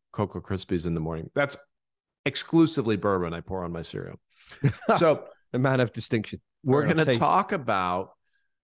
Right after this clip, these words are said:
Speaker 1: the, a couple stories about the phony war prior to World War Two. And the reason we're doing this today, uh,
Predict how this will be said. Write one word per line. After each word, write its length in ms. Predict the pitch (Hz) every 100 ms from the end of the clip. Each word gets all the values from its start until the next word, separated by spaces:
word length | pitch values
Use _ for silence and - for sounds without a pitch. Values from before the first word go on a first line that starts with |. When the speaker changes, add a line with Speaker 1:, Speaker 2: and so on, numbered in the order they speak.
| _
Speaker 1:
the, 440 | 101 110 117 107 107
a 140 | 117
couple 240 | - 151 175
stories 320 | - 110 101
about 220 | 104 98
the 60 | 95
phony 380 | - 131 147
war 720 | 127 98 98 95 92 90 90 -
prior 400 | - 120 127 123
to 160 | 110
World 300 | 95 95 92
War 180 | 92 85
Two. 340 | - 95 82 98
And 120 | 104
the 60 | 123
reason 340 | 185 226 180
we're 120 | 123
doing 340 | 104 107 101 95
this 240 | 95 -
today, 720 | - 104 107 104 92 90 90
uh, 480 | 98 92 90 90